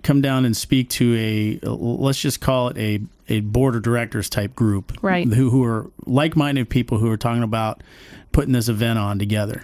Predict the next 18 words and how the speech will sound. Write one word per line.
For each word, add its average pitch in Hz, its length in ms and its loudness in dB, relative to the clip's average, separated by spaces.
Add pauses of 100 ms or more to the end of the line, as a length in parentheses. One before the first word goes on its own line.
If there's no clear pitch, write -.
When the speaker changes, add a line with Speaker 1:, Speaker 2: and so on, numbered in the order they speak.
Speaker 2:
Well, 254 120 0
we 269 120 -2
were, 262 220 -2
we, 233 180 0
what 226 220 0
we 226 100 2
needed 202 320 0
was 190 180 -2
some 208 200 0
other 196 180 0
people 196 320 -2
to 185 80 0
buy 185 220 0
into 185 320 0
this, 180 240 -2
to 196 100 -2
say, 185 220 -4
"Hey, 185 320 -4